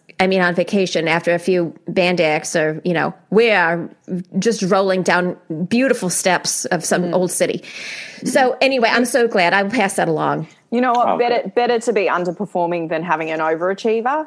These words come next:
Speaker 2: you know?
Speaker 1: Yeah. Oh, yeah. I mean, turn inward and then,
Speaker 2: Yeah.
Speaker 1: uh-huh, a hundred percent.
Speaker 2: That's
Speaker 1: Right.
Speaker 2: bad for stunts. And you know what I'm gonna send over? I'll, I'll send you guys over a little, um, snapshot of Helen Mirren's
Speaker 1: <gasps>
Speaker 2: tiny baby raccoon
Speaker 1: I,
Speaker 2: hand.
Speaker 1: I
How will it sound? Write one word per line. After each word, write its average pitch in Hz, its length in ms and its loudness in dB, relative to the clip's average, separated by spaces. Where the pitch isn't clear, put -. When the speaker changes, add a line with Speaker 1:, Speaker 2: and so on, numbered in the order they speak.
Speaker 2:
you 196 120 -4
know? 180 100 -4
Speaker 1:
Yeah. 165 400 -2
Oh, 226 140 4
yeah. 220 180 2
I 190 60 2
mean, 190 180 2
turn 185 280 0
inward 202 420 2
and 175 140 0
then, 170 200 2
Speaker 2:
Yeah. 170 260 -2
Speaker 1:
uh-huh, 165 340 0
a 170 60 -10
hundred 175 320 -4
percent. 160 520 -4
Speaker 2:
That's - 20 -6
Speaker 1:
Right. 170 260 -2
Speaker 2:
bad 147 240 -2
for 147 80 -6
stunts. - 340 -4
And 247 200 2
you 262 60 2
know 277 160 0
what 254 160 2
I'm 233 160 2
gonna 233 160 -2
send 233 280 0
over? 262 440 0
I'll, 247 340 2
I'll 302 220 2
send 320 280 -2
you 294 80 0
guys 247 240 0
over 226 240 0
a 214 80 2
little, 202 340 0
um, 175 280 0
snapshot 185 580 -2
of 165 220 -2
Helen 185 540 -4
Mirren's 170 360 -6
Speaker 1:
<gasps> 233 500 -10
Speaker 2:
tiny 170 320 -2
baby 160 320 -2
raccoon 160 480 -4
Speaker 1:
I, 160 40 -12
Speaker 2:
hand. - 380 -12
Speaker 1:
I 202 460 2